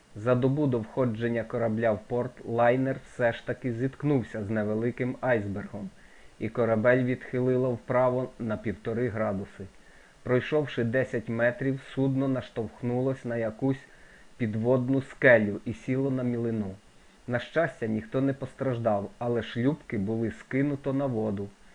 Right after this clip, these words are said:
І, до речі, їх на всіх пасажирів не вистачило. Інші кораблі, що були поруч, поспішили евакуювати пасажирів судна.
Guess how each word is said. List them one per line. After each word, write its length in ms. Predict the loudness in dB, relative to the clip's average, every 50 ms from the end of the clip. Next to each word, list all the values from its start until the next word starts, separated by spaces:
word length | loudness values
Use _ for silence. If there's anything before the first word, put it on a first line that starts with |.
| -20 -20 -18 -8 -2
І, 320 | 0 2 4 4 4 2 0 -4
до 240 | -4 -2 0 2 4
речі, 500 | 4 4 2 0 0 -2 -2 -2 -2 -2 -6 -18 -20 _ _ _ _ _ _ -8 -2
їх 300 | 2 2 2 2 2 -2
на 100 | -4 -4
всіх 300 | -4 -2 -4 -4 -4 -4
пасажирів 640 | -8 -10 -6 -4 -4 -4 0 0 0 0 0 -2
не 200 | -2 0 0 0
вистачило. 720 | 0 0 0 -4 -4 -8 -12 -14 -12 -10 -8 -8 -8 -8 -10 -12 -16 _ -20 -20 -20 -20 -20 -20 -20 _ -12 -4
Інші 340 | 0 0 0 0 0 -2 -6
кораблі, 500 | -4 -2 -2 0 0 0 0 0 0 -2
що 220 | -2 -4 -6 -4 -2
були 280 | -2 0 0 0 -2
поруч, 440 | -2 0 -2 0 0 -2 -4 -8 -10
поспішили 760 | -10 -8 -8 -8 -6 -6 -8 -6 -2 -2 0 0 0 -2 -4 -4
евакуювати 840 | -4 -4 -4 -4 -4 -2 -2 0 0 0 2 2 0 0 0 -4 -8 -10 -10 -14
пасажирів 640 | -14 -12 -10 -12 -10 -6 -4 -4 -2 -2 -4 -6 -8 -12 -10
судна. 320 | -8 -6 -6 -6 -8 -10